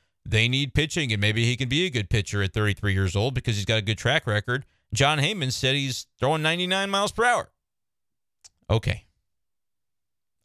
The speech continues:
Okay. I, again, you guys can argue with each other. I'm staying out of it. I'm just answering the question that was posed by the video, by the podcast. Do we think the Cardinals could sign Trevor Bauer?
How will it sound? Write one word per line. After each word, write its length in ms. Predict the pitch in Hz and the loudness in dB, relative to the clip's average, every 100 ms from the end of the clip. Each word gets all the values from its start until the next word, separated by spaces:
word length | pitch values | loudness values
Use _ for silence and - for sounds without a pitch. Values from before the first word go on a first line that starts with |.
| - | -2
Okay. 400 | 165 226 208 - _ | 0 0 -4 -6 _
I, 160 | 131 135 | -4 -2
again, 300 | 147 185 139 | -2 -2 0
you 100 | 127 | 0
guys 200 | 185 160 | 0 0
can 140 | - 139 | 0 -2
argue 220 | 143 139 | 0 -2
with 100 | 120 | -2
each 140 | 98 | 0
other. 200 | 139 104 98 | 0 0 0
I'm 180 | 147 156 | 0 -2
staying 400 | - 131 104 92 _ 123 | -2 0 0 -4 _ 0
out 180 | 127 | 2
of 60 | 104 | 2
it. 120 | - _ _ _ _ _ _ _ _ _ _ _ _ _ _ _ 120 | -2 _ _ _ _ _ _ _ _ _ _ _ _ _ _ _ -2
I'm 160 | 127 | 2
just 260 | 131 123 - - | 2 0 -4 -6
answering 400 | 127 127 - 127 | -2 0 0 -2
the 80 | 117 | -2
question 420 | - 104 98 104 | 0 0 0 0
that 160 | 98 98 | 0 0
was 140 | 101 | -2
posed 420 | - 117 120 110 - | 2 2 2 -2 0
by 280 | 107 110 | 2 2
the 100 | 110 | 0
video, 520 | 95 98 90 87 87 - _ _ _ _ _ _ _ | -2 0 2 4 2 -2 _ _ _ _ _ _ _
by 160 | 101 107 | 0 0
the 80 | 113 | 0
podcast. 840 | - 101 92 104 95 92 - - - _ _ _ _ _ _ _ _ _ _ _ _ _ | 2 2 4 2 2 0 -6 -14 -20 _ _ _ _ _ _ _ _ _ _ _ _ _
Do 80 | 104 | 2
we 60 | |
think 160 | 107 143 | 2 0
the 60 | 139 | 0
Cardinals 300 | 147 147 - | 0 0 -2
could 140 | 139 | -2
sign 260 | 143 139 143 | 0 0 0
Trevor 240 | 147 139 | -2 0
Bauer? 460 | 120 175 175 180 | 2 2 2 -4